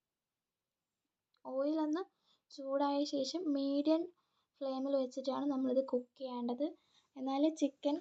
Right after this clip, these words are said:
ഫുൾ കുക്ക് ആവത്തുള്ളൂ. ഹൈ ഫ്ലെയിമിൽ വെച്ചാൽ മാവ് മാത്രമേ കുക്ക് ആവത്തുള്ളൂ. So, നമ്മൾ ചിക്കനെ കുക്ക് ആവണമെങ്കിൽ മീഡിയം ഫ്ലെയിമിൽ വെച്ച് തന്നെ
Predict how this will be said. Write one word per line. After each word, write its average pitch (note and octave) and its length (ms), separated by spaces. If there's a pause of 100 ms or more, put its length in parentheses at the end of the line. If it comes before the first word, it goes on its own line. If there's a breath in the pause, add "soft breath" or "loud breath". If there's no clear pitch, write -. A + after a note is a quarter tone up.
(160)
ഫുൾ C4 200 (120)
കുക്ക് C4+ 320
ആവത്തുള്ളൂ. B3 520 (640)
ഹൈ B3+ 140 (100)
ഫ്ലെയിമിൽ C#4+ 400
വെച്ചാൽ C#4 380
മാവ് C4+ 280 (100)
മാത്രമേ D4 480 (100)
കുക്ക് B3+ 300
ആവത്തുള്ളൂ. B3 460 (180)
So, C4+ 80 (200)
നമ്മൾ C4 220 (520 soft breath)
ചിക്കനെ C4+ 440 (380)
കുക്ക് B3+ 240
ആവണമെങ്കിൽ B3 520
മീഡിയം C4+ 340
ഫ്ലെയിമിൽ B3+ 380
വെച്ച് B3 340
തന്നെ B3 240